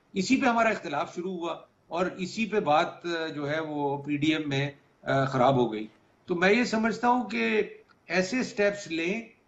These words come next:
जो कि जिसका कोई रिजल्ट भी निकले, जिससे government पे pressure भी आए और, अ, हम achieve कर सकें अपने targets जो हम करना चाहते हैं।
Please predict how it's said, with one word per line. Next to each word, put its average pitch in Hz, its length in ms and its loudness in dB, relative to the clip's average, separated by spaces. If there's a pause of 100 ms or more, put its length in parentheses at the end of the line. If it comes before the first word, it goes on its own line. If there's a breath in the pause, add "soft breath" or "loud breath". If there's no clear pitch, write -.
(140)
जो 165 320 2
कि 214 360 0
जिसका 170 400 0
कोई 202 180 2
रिजल्ट 160 420 2
भी 208 80 -4
निकले, 196 500 0 (320)
जिससे 180 400 2
government 180 420 -2
पे 185 80 2
pressure 156 440 0
भी 208 180 0
आए 185 380 2 (480)
और, 180 420 -2
अ, 180 440 -2
हम 170 280 -2
achieve 190 400 -2
कर 196 120 2
सकें 180 320 -4
अपने 170 260 -4
targets 151 560 0 (220)
जो 170 120 4
हम 175 140 2
करना 143 320 0
चाहते 123 320 -6
हैं। - 60 -20